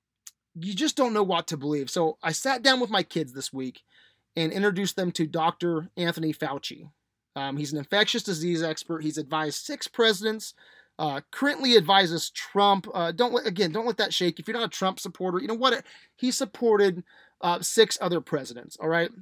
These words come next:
He's no bullshit. He comes off honest. Um, everything he says is based on facts and science. Like, the stuff he says makes sense to me.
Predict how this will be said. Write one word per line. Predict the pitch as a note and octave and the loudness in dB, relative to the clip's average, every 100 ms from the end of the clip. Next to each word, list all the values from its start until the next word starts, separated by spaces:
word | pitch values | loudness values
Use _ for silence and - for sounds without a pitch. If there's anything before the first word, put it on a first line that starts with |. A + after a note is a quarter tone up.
| - | -14
He's | - C#3 | -10 -4
no | D#3+ A#3+ | 2 2
bullshit. | G3 G3+ G3 - F3+ | 6 8 8 4 0
He | E3 | -2
comes | D3+ F3+ E3+ | 0 0 0
off | D#3+ C#3 - | -2 -4 0
honest. | F#3 A3 A3 - - | 4 4 2 -6 -10
Um, | D#3+ B3+ A#3 - | -8 -8 -10 -6
everything | B3 D#4 D4 | -4 0 2
he | B3+ | 2
says | - G3+ D#3+ | 2 2 0
is | |
based | D3+ E3 D3+ | -2 -2 -2
on | B2+ B2 | -6 -8
facts | F3+ G3 G3 - | -4 -2 -4 -8
and | D#3 C3+ | -10 -8
science. | - G3+ G#3 G3+ G3 - - - _ _ - | 0 4 4 2 -4 -16 -20 -20 _ _ -10
Like, | - D#4 | -8 -4
the | |
stuff | G#3+ - E4+ | -2 0 4
he | E4 | 4
says | D4 A3 G#3 E3+ | 6 6 4 2
makes | F3 D#3+ | -2 -2
sense | - - D3+ C3 - | -2 -2 -4 -6 -14
to | - | -14
me. | - F#3 | -14 -16